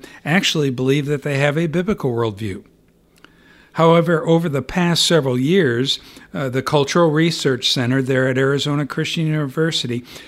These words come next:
has conducted some major studies on the worldviews of American adults. Uh, being led by Doctor George Barna, the center has identified what I would refer to as a gap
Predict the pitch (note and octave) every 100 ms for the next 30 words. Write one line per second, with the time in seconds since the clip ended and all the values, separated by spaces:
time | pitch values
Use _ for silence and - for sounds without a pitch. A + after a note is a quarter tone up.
0 | - - E3+ - D#3 D3+ E3+ E3 D#3+ -
1 | D3+ B2+ D3 B3+ A3+ C#3+ - - A3 D#3
2 | C#3 - - - D#3+ D3+ C3 D3+ G3+ D#3
3 | D3+ G3 F3+ - D3 D3 D3 D#3+ E3 D#3
4 | C3 G3 G3+ - - - _ _ _ _
5 | _ - - - F#3+ D#3 B2 F3+ D#3 C3
6 | D#3 E3 C#3 B2+ C#3 C#3+ C#3+ A#2+ C#3 D3+
7 | C3 C#3 B2+ B2+ C#3 D3 - F3+ G#3 E3+
8 | E3 C#3 C#3 D3 D3+ D3+ E3 D3 C3+ -
9 | - - - E3 C#3+ F#3+ E3+ C#3 C3+ D3
10 | C#3+ D#3 C#3 D3 C3 B2 D#3+ G3 F#3+ G#2
11 | -